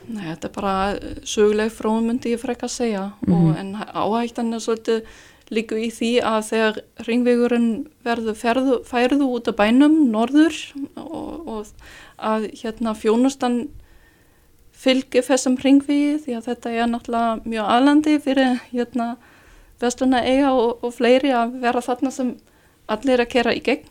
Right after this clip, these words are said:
Speaker 1: og það er svolítið gert ráð fyrir að uppbyggingu verslunarsvæða og maður þarf að passa að, hérna, uh, þjónustan fer ekki allt úr bænum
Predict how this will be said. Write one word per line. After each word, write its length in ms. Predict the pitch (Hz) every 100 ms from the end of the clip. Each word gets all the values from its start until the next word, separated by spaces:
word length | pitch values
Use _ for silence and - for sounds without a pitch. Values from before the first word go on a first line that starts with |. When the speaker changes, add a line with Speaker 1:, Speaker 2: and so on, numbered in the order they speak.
| -
Speaker 1:
og 80 | 214
það 140 | 220
er 60 | 220
svolítið 240 | 233 -
gert 200 | 254 -
ráð 200 | 226 269
fyrir 260 | - 262 247
að 320 | - 254 330
uppbyggingu 580 | 220 262 - 247 262 254 - - - _ _ _ -
verslunarsvæða 720 | 247 - 269 262 269 269 277 269 _ _ - - _ _ _ _ _ _ _
og 160 | 220 208
maður 180 | 208 214
þarf 160 | 214
að 120 | 220 220
passa 260 | 226 - 226
að, 220 | 233 226
hérna, 340 | 233 226 226 226 226 - - - - - _ _ _ _ _
uh, 160 | 226 220
þjónustan 540 | 208 214 226 233 247 247
fer 180 | 247 220
ekki 140 | 220
allt 380 | - - - -
úr 420 | - - - -
bænum 360 | 262 277 311